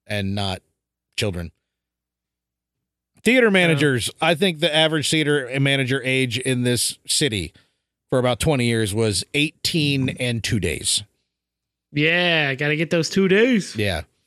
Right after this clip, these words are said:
Speaker 1: Like, it was babies running these megaplexes, and they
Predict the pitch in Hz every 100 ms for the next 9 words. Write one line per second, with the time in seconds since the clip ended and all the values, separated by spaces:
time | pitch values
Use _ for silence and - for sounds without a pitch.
0 | _ _ _ - 123 165 180 143 117 101
1 | 156 156 156 127 107 85 - 135 139 135
2 | 127 120 117 113 123 113 101 110 98 -
3 | 101 92 - 113 117 120 117 117 120 117
4 | 107 104